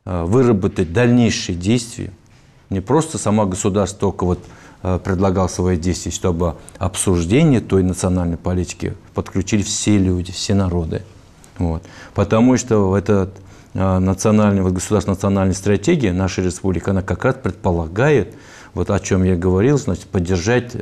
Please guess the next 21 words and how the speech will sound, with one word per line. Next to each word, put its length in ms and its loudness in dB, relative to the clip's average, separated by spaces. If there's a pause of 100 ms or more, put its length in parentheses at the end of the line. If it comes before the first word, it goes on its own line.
(120)
всех, 580 0 (300)
всех 460 -4 (340)
людей, 560 2 (220)
чтобы 200 0
люди 260 4
чувствовали 420 -2
себя 180 -4
комфортно, 760 0
развивали 420 2
свою 200 0
культуру, 580 0
свой 220 -4
язык 540 0
и 80 -4
традиции. 600 -4 (440)
А 100 0
что 220 0
такое 340 2
дает 320 2
нам 140 2
съезд? 540 -2